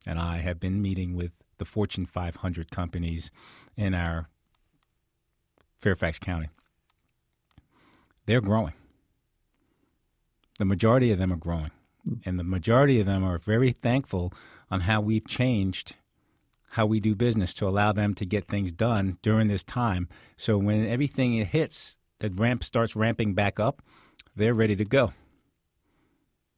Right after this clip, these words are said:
The Department of Economic Initiatives and the rise grants have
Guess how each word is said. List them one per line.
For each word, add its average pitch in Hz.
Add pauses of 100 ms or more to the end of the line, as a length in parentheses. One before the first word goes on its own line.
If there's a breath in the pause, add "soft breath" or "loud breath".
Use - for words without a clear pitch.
(760)
The 98
Department 117
of 95
Economic 107
Initiatives 101
and 92
the 92
rise 104
grants 92 (920 loud breath)
have 101